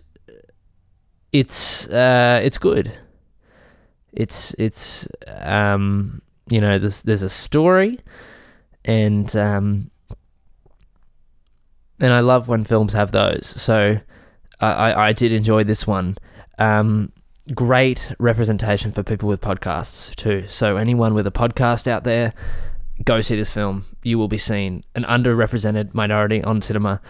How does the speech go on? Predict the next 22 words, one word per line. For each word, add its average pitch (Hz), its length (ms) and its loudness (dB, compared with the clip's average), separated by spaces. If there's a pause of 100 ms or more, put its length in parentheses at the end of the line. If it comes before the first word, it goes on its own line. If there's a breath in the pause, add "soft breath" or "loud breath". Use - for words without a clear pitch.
(180 loud breath)
finally 110 380 0
getting 104 200 0
their 101 100 -2
time 98 180 -2
in 98 60 -2
the 98 100 -2
limelight, 95 400 -4 (240 loud breath)
which 208 120 0
is 254 140 -2
kind - 160 0
of 480 80 0
what 453 80 2
the 285 80 -2
film's 185 220 4
all 143 100 6
about, 92 400 -2
if 120 120 -6
you 120 80 0
really 95 120 0
think 92 220 -8
about 92 180 -4
it. - 160 -8